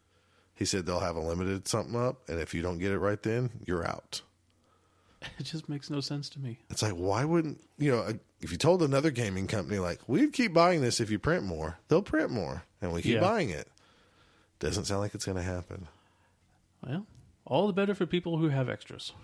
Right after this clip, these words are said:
Speaker 2: <laughs>
Speaker 1: So, moving on. If
Speaker 2: So
Speaker 1: you got,
Speaker 2: if you'd
Speaker 1: if
Speaker 2: like
Speaker 1: you
Speaker 2: one and you have fifty dollars you want us to, no, just kidding.
Speaker 1: <laughs>
Speaker 2: I'm not gouging people.
Speaker 1: Um, so, yeah, the, the Warpstone dice for the Skaven team are, are really nice as well.
Speaker 2: They look really awesome.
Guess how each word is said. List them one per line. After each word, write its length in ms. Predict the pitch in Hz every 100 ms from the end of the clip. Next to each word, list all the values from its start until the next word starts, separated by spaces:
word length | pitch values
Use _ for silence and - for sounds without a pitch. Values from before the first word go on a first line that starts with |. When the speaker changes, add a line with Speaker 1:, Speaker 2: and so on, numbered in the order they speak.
| -
Speaker 2:
<laughs> 80 | 143 - _ _ - - - -
Speaker 1:
So, 400 | - - 139 76 - - _ -
moving 300 | 110 117 139
on. 260 | 98 87 85
If 100 | 92
Speaker 2:
So 60 | 120
Speaker 1:
you 60 |
got, 120 | 127 123
Speaker 2:
if 60 |
you'd 60 | 165
Speaker 1:
if 40 | 147
Speaker 2:
like 220 | 185 -
Speaker 1:
you 60 |
Speaker 2:
one 200 | 127 123
and 120 | 127 127
you 60 |
have 180 | 127 123
fifty 240 | 131 120
dollars 340 | 135 127 131 120
you 80 | 123
want 120 | 117
us 80 | -
to, 80 |
no, 80 | 110
just 280 | - - -
kidding. 560 | 104 117 101 131 120 107
Speaker 1:
<laughs> 20 |
Speaker 2:
I'm 200 | 117 110
not 220 | 107 104
gouging 400 | 110 98 101 107
people. 320 | 107 104 104 - - - - - - - -
Speaker 1:
Um, 640 | 143 143 131 131 131 135 -
so, 200 | - 160
yeah, 200 | 151 127
the, 300 | 127 135 127
the 120 | 131
Warpstone 520 | 123 135 151 - 156 147
dice 300 | 110 104 -
for 360 | - 190 202
the 80 | 175
Skaven 360 | - 123 104 98
team 200 | 101 90
are, 100 | -
are 120 | 92
really 260 | 90 104 95
nice 300 | 90 82 - -
as 140 | 113
well. 360 | 143 185 190 180 _ _
Speaker 2:
They 120 | 143 143
look 220 | 185 -
really 200 | 165 143
awesome. 480 | 135 131 143 139